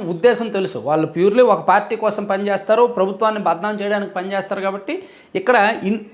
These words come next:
రిపోర్టర్లకి ఇంటెన్షన్ ఉండదండి, వాళ్ళ జీతాల కోసం పనిచేస్తారు. So యాజమాన్యందే మెయిన్ బాధ్యత అనమాట. కాబట్టి అనవసరంగా రిపోర్టర్ల మీద లే-, అంటే వ్యక్తుల మీద కాకుండా వ్యవస్థల మీద పోలీసులు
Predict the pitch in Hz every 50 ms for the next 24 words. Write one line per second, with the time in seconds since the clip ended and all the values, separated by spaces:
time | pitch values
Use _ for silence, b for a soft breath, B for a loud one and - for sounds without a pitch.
0 | 170 156 165 202 202 285 302 285 - - 262 269 254 - 277 262 240 226 233 233
1 | 247 247 220 - 220 202 175 185 202 190 180 131 - - - b b b b b
2 | - 160 185 185 165 143 156 202 226 226 254 254 240 226 226 208 - 220 214 214
3 | 185 185 196 185 160 139 - - - - - _ _ _ _ _ _ _ _ _
4 | _ _ b b b b b b b b b b _ - - 247 240 165 165 165
5 | 196 214 214 233 240 233 226 220 220 226 226 240 247 214 190 190 208 202 170 165
6 | 165 160 156 160 156 127 117 104 101 95 - - - - _ - 170 170 208 214
7 | 233 - - 262 254 - - 151 165 196 214 185 208 196 208 208 202 180 165 160
8 | 180 202 202 202 180 185 185 185 185 175 180 185 165 165 175 - 170 190 254 233
9 | 190 156 170 190 185 - - 277 285 269 247 233 240 240 233 214 226 240 262 285
10 | 226 196 190 190 226 208 - - 254 247 247 247 240 - - 214 214 226 233 220
11 | 220 226 214